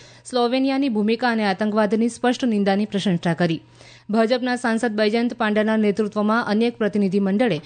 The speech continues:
કુવૈતમાં રહેતા ભારતીય સમુદાયને સંબોધન કર્યું. તેમણે કહ્યું કે પાકિસ્તાને આઈ એમ એફ, અમેરિકા અને ખાડી દેશો પાસેથી મળેલી સહાયનો દુરુપયોગ કર્યો છે.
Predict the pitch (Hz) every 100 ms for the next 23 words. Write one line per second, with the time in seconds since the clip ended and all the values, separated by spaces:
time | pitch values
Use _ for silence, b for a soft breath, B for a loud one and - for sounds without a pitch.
0 | B B - 254 254 269 294 262 247 240
1 | 220 208 226 233 220 214 208 208 202 196
2 | 196 202 208 202 262 208 196 196 202 220
3 | 233 262 B B B 220 254 247 247 233
4 | 247 - 208 233 233 262 302 - B B
5 | 214 226 247 277 277 277 233 214 220 220
6 | - - 208 226 226 220 214 214 214 226
7 | 226 247 214 190 226 233 180 - 160 165
8 | - 185